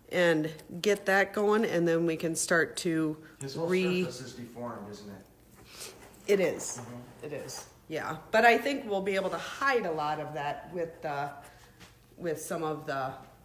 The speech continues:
Speaker 1: Mod Podge in your Easy Noser, and we're gonna go through and we're gonna retexture. And I think by doing some heavier layer of texturing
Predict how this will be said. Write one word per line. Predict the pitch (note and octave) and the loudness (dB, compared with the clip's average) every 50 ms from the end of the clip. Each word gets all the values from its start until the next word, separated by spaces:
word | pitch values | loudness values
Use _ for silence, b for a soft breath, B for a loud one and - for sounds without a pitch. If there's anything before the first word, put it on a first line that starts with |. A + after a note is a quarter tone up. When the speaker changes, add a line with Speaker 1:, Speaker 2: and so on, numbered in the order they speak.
| - _ - | -20 _ -10
Speaker 1:
Mod | - F3+ F3 D#3 D#3 D#3 D#3 - - | -6 -2 -2 0 -2 -2 -4 -6 -8
Podge | - D#3+ C3+ C3 B2+ C3 C#3+ - - - - - - - - - - - - B B B B B B B B B B | -6 -4 -2 -2 -4 -4 -4 -8 -8 -10 -12 -20 -20 -20 -20 -20 -20 -20 -20 B B B B B B B B B B
in | - D#3+ D3+ D3+ | -8 -6 -4 -4
your | D3 C#3 - | -4 -4 -4
Easy | - E3 F3 E3 E3 E3+ F3+ | -6 -6 -6 -6 -6 -6 -4
Noser, | E3+ E3+ D#3+ E3+ F3 F3 F#3+ F#3+ - - | -2 0 0 0 0 0 0 -2 0 -2
and | D#3 D#3 | -2 -2
we're | D#3 D#3+ | -2 0
gonna | D#3+ D#3+ D#3+ D3+ | 0 0 0 0
go | D3 D#3+ D#3+ | 0 -2 -2
through | D#3+ E3 - G3 F3+ | -2 -2 -4 -4 -4
and | E3+ D#3+ | -2 -2
we're | D3+ C#3+ | -2 -2
gonna | D3+ D3 D3 | -2 -2 -4
retexture. | C#3+ D3 E3 E3 D#3+ D#3+ - F3+ E3 D#3 D3+ - - D3+ C#3+ C3 - - | -4 -4 -4 -4 -4 -6 -4 -4 -4 -4 -4 -6 -6 -6 -6 -4 -4 -4
And | C#3+ C#3+ | -4 -4
I | C#3 D3 | -4 -4
think | D3 - F#3+ G3 F#3+ | -4 -4 -6 -6 -4
by | - D#3+ D3 D3 | -2 -2 -2 -2
doing | D3 C#3 E3+ E3+ E3+ E3 D#3+ | -2 -4 -4 -2 -2 -2 -2
some | D#3 - D3+ D3 C3+ | -4 -4 -4 -6 -6
heavier | C3+ D3 F3 F3 E3+ F3 E3 D#3 D#3 D3+ | -8 -8 -8 -8 -6 -4 -4 -2 -2 -2
layer | C#3+ D3+ D3+ D3 D3 D3 C#3+ - - | 0 0 0 0 0 0 0 -2 -2
of | - G2+ C#3 C3+ C3 C3 C#3 - - - B B B B B B B B B B B B - _ _ - | -4 -4 -4 -4 -4 -6 -8 -12 -16 -20 B B B B B B B B B B B B -20 _ _ -10
texturing | - G#3 F#3 F#3 - - - D#3 D3 C#3+ C3+ C3+ C#3 | -2 0 0 0 0 -2 -2 0 0 0 0 -2 -4